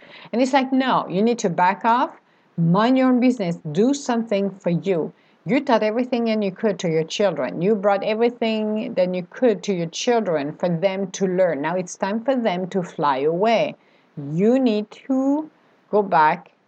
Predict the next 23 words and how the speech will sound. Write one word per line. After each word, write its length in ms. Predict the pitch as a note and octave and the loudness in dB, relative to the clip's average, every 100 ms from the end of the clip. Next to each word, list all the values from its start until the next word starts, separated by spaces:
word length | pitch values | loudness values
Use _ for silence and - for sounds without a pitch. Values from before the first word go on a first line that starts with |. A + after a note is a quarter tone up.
| _ _ | _ _
and 220 | G3 G#3+ G3+ | 0 2 2
mind 260 | E3+ F3+ | 0 0
your 180 | F3+ F#3 | 0 2
own 220 | E3 D#3 | 2 0
business 800 | D#3 A3+ A#3 C#4+ A#3+ F3 - - _ _ _ _ _ _ _ _ _ | 2 2 2 2 0 -2 -8 -20 _ _ _ _ _ _ _ _ _
so 360 | - G#3 F3 | -2 2 2
you 260 | - F#3 C4+ | 2 0 0
can 120 | C4 | 2
take 140 | G3+ F#3+ | 0 0
care 140 | E3+ | 0
of 120 | D#3+ | 0
yourself 460 | - D#3+ - A3 B3 - | -4 -4 0 0 0 -4
and 220 | F3+ F3+ | -2 0
your 200 | F#3 G#3 | 2 0
mate 580 | E3 D#3+ F3+ A#2 - - - _ _ - | -2 0 -2 -2 -8 -18 -18 _ _ -4
and 180 | F3+ F3 | 0 0
be 140 | F3 | 0
happy. 500 | D3 F3 F3 D#3+ B2+ - | 0 -2 -2 -6 -10 -4
It 180 | A#3 A#3 | 0 2
is 280 | C#4+ C4 A#3+ - | 2 2 0 0
wonderful 560 | F#3+ B3+ C#4+ C#4+ B3 | 2 2 0 2 2
when 300 | A#3 G3+ G3+ | 2 0 0
you 500 | G3 F#3 F3+ F3 F3 | 0 2 2 0 -2